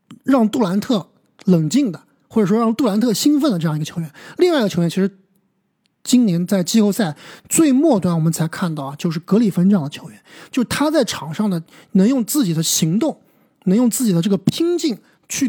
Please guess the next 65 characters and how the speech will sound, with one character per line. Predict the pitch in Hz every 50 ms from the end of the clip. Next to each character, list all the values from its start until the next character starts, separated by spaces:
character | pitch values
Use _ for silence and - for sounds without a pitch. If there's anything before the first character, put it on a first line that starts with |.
| 175 _
感 | - - 170 165 185 262
染 | 349 349 202 165 147
队 | - 208 190 180
友 | 160 156 143
的 | 156 160
这 | - - 220
样 | 202 170 160
一 |
名 | 156 151 160 151
球 | - - 156
员， | 156 147 - _ _ - -
我 | - 180
觉 | 196
得 | 180
篮 | 180 233
网 | 254 202 160 139
现 | - 190
在 | 180 165
是 | 170
没 | 165 147 147 156 175
有 | 180 147 160
的， | - - _ _ _ _ -
或 | - 226
者 | 208
说 | 170 214 202
在 | - 214 190
这 | 185
个 | 214 202
系 | 180 - 214
列 | 190 175
赛， | - - 175 151 - - - -
在 | - 202 190
这 | 202
个 | 196
常 | 180 - 175 170
规 | 180 202
赛 | 185 226 202
里 | 165 147
面 | 147 151 147 147 - - - - _ -
是 | - 226
比 | 170 170
较 | 190 220
少 | 240 - - - 123 - -
的。 | - - _ - - -
像 | - 285 277
布 | 240 311 320
鲁 | 233 202 180
斯· | - - 233
布 | 247 262
朗 | 208 175
可 | - 180
能 | 180
是 | 180 233
类 | 254 285 294 233
似 | 202 - -
于 | 214 208
这 | 208 220
样 | 185
的 | 170
球 | - - 165
员， | 156 165
但 | 160 214 196
是 | 180 170 165 _
同 | - - 180 175
样 | 185